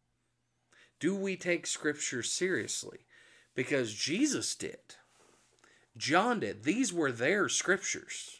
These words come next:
Why isn't it more important to us? And if Jesus took such care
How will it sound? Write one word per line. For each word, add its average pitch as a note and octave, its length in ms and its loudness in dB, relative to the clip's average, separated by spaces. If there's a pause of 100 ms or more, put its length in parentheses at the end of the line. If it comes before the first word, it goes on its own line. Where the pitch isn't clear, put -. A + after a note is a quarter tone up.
(1160)
Why D3 220 6
isn't F#3+ 380 2
it D#3 120 -4
more D3 280 -2
important B2+ 520 -4
to A#2+ 220 -4
us? D3 240 0
And C3+ 140 -4
if A#2+ 100 -6
Jesus G3 420 -2
took B2+ 200 -4
such - 440 -2
care G#2 560 -2